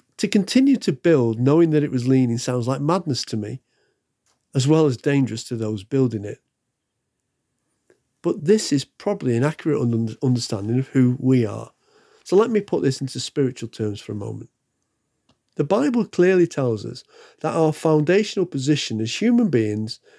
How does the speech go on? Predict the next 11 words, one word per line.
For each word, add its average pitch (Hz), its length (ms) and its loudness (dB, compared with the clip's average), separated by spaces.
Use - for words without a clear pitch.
is 131 180 0
that 139 160 -4
we 131 160 2
are 117 140 0
born 135 500 2
in 120 160 -4
sin. 107 400 -6
We 151 80 0
don't 202 320 0
choose 190 420 -2
this. - 420 -10